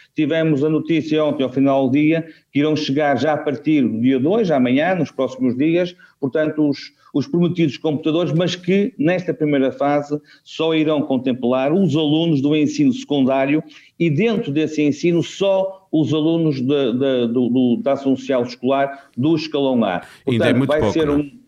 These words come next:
Speaker 1: é muito pouco. Aquilo que nos dize-, disseram é que são cem mil, portanto, eh, eh, computadores. De facto, não irão satisfazer todas as, as necessidades.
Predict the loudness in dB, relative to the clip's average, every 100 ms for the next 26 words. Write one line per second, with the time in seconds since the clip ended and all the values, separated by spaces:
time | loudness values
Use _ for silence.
0 | _ _ _ _ _ _ -4 -2 0 -2
1 | -2 -2 -2 -4 -4 0 -2 0 0 0
2 | 0 2 2 2 2 2 0 0 0 0
3 | 0 0 2 2 -2 -2 -2 0 0 2
4 | 2 2 2 0 -2 -4 -2 0 0 0
5 | 2 2 2 2 2 0 0 -2 -2 -2
6 | -2 0 -2 -6 -18 -20 -8 -4 -2 -2
7 | -4 -2 0 2 4 4 2 2 2 2
8 | 0 -8 -10 -6 -6 -4 -2 0 -2 -2
9 | -2 0 0 0 0 0 0 0 0 -2
10 | -2 0 0 0